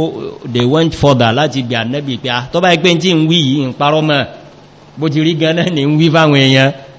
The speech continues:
Ànábì ní tí ń jọ́rọ̀ ẹ̀yìn gan-an nù, torí pé bí ó bá rí bẹ́ẹ̀, ó parọ́ mọ́ nù. Torí náà, ẹ, ẹ jẹ́ á gbàgbọ́ yé eléyìí. Ẹ, bóyá àwọn èèyàn mọ̀, àbí wọ́n mọ̀, kìí ṣe excuse fún yàn láti sọ̀rọ̀ yàn ní ẹ̀yìn.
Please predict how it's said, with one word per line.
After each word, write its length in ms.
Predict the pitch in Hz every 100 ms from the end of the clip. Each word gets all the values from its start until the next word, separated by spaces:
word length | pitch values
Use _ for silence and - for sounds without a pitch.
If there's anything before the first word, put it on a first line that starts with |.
| - -
Ànábì 320 | 107 123 143 135
ní 160 | 135
tí 100 | 120 143
ń 80 | 139
jọ́rọ̀ 240 | 143 143
ẹ̀yìn 280 | 139 117 104
gan-an 240 | 117 117
nù, 180 | 113 104
torí 220 | 98 127
pé 100 | 135
bí 100 | 160 170
ó 120 | 123
bá 200 | 127 143
rí 120 | 151
bẹ́ẹ̀, 280 | 147 151 143 - -
ó 120 | 120
parọ́ 340 | 120 127 131
mọ́ 200 | 135 127
nù. 200 | 120 113 113 - - - - - - - - -
Torí 240 | 110 113
náà, 340 | 127 127 117 104 -
ẹ, 140 | 120 110 104 101 98 -
ẹ 80 | 113
jẹ́ 160 | 113 127
á 80 |
gbàgbọ́ 380 | 123 127 120 110
yé 180 | 107 107
eléyìí. 280 | 104 113 90 - - - - - - -
Ẹ, 260 | 113 113 117
bóyá 220 | 131 139
àwọn 140 | 127
èèyàn 340 | 113 104 101 98 101
mọ̀, 260 | 107 127 196 - - - -
àbí 180 | 98 107
wọ́n 200 | 131 139
mọ̀, 340 | 127 104 101 - -
kìí 200 | - 107
ṣe 140 | 104 113
excuse 480 | 98 - 131 - 101
fún 220 | 113 117
yàn 120 | 110 92 -
láti 320 | 110 113 110 101
sọ̀rọ̀ 360 | - 95 92 92
yàn 180 | 92 92
ní 200 | 104 107 -
ẹ̀yìn. 280 | 117 104